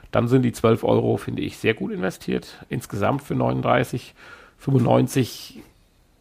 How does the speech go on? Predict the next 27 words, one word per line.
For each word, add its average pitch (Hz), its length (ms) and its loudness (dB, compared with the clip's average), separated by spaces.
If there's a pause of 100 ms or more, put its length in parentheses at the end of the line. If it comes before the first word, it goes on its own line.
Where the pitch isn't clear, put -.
(140)
wenn 113 140 4
man 113 220 4
ein 101 420 0
Rennspiel-Fan 127 1120 0
ist, - 460 -6 (100)
absolut, 143 560 2
äh, 143 420 -2
Kauftipp. 151 480 0 (920)
Nur 135 320 8
um 139 100 4
jetzt 123 200 0
die 104 60 -8
V-R-Erfahrung 135 840 0
zu, 127 1400 -4 (240)
zu 107 220 -6
haben, 120 280 2 (120)
muss 117 180 -4
man 117 100 -2
sich's 107 200 -8
jetzt 101 140 -8
nicht 143 200 2
unbedingt, 131 500 0
sag - 260 -2
ich 117 60 -6
mal, 120 140 -4
holen. 127 340 2 (800)
Aber 120 520 6